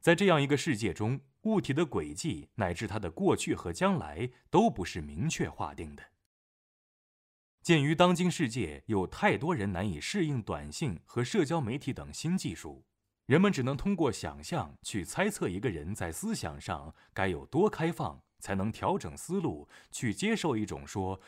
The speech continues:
组成你的电子和原子核没有具体存在形式的理论。但海森堡的方法需要的就是这种开放态度，它不只是一种新物理学，还是一种全新的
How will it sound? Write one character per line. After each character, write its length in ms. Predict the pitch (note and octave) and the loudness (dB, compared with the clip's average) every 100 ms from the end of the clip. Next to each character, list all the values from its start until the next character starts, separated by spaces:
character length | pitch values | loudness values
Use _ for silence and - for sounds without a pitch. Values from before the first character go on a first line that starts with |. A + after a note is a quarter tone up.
| - - | -20 -4
组 220 | A2+ G#2 | 0 0
成 180 | A2+ C3+ | 0 0
你 80 | |
的 120 | D#2+ F#2 | -2 -2
电 260 | G3+ D3 | -2 -2
子 140 | F2+ D#2+ | -4 -8
和 180 | - | -6
原 220 | G2+ F#2+ F#3+ | -4 -2 -4
子 160 | F#2+ | -6
核 400 | D#2+ - - G#2 _ | -12 -14 -10 -10 _
没 160 | F#2+ A2+ | -2 0
有 160 | E2+ | -2
具 200 | D#2 A2+ | -2 -4
体 200 | C#3 F#2+ | -4 -6
存 260 | D#2+ - A#2 | -10 -8 -6
在 180 | B2+ D#2+ | -6 -8
形 300 | - D2+ B2+ | -8 -6 -4
式 160 | A3+ | -4
的 140 | D3 D2+ | -6 -8
理 160 | D2 | -12
论。 260 | C2+ D#2+ - _ _ _ _ _ _ | -14 -16 -18 _ _ _ _ _ _
但 200 | E3 D3+ | 2 2
海 220 | A#2 G#2+ | 2 0
森 220 | F#2+ G#3 | 0 2
堡 120 | D#3 F2+ | 2 0
的 80 | |
方 220 | F#2+ F3 E3 | -2 -2 -2
法 160 | E2+ | -6
需 220 | D#2+ - | -6 -2
要 180 | G3 C#3 | 0 0
的 240 | D#2 C#2+ - _ | -2 -12 -18 _
就 220 | - A3+ | 0 2
是 100 | A#2 | 2
这 140 | A#2 B2+ | 0 -4
种 200 | D2+ C#2+ | -4 -10
开 300 | - A2+ C3 | -4 -2 0
放 180 | C3+ D2+ | -4 -8
态 240 | - D2+ | -10 -10
度， 220 | C#2 C#2 _ _ _ _ _ | -14 -20 _ _ _ _ _
它 140 | - C#3 | 2 4
不 180 | F3+ | 6
只 160 | C3 G2+ | 4 2
是 160 | F2 A#2 | 0 0
一 120 | G2+ | -2
种 200 | D#2 D2+ | -6 -8
新 300 | - B2+ E3 | -2 -2 0
物 80 | B2 | -4
理 160 | C#2+ | -8
学， 380 | C#2+ D2+ C#2+ F2+ _ _ | -12 -12 -12 -14 _ _
还 200 | - G#2+ | 0 2
是 160 | C3+ D3 | 2 0
一 120 | A2 | -2
种 180 | F2+ C#2 | -4 -10
全 320 | - E2+ G2+ | -10 -6 -4
新 220 | A#2+ G3 | -2 -2
的 180 | A2 C#2 | -4 -10